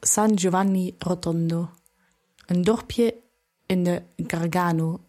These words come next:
zeshonderd meter boven de zeespiegel, waar het ook in de zomermaanden tamelijk koel is.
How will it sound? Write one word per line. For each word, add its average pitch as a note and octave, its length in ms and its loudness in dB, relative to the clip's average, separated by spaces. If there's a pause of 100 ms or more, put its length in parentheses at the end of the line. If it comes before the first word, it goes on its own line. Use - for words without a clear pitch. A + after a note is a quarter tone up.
zeshonderd A3 760 2
meter F#3+ 420 0
boven F3 260 2
de F3+ 80 0
zeespiegel, F3 720 -2 (840)
waar F3 160 0
het F3 220 -2
ook A#3+ 280 2 (100)
in F#3 160 0
de E3+ 100 0
zomermaanden F3 840 2
tamelijk E3 500 0
koel F3 200 0
is. - 380 -6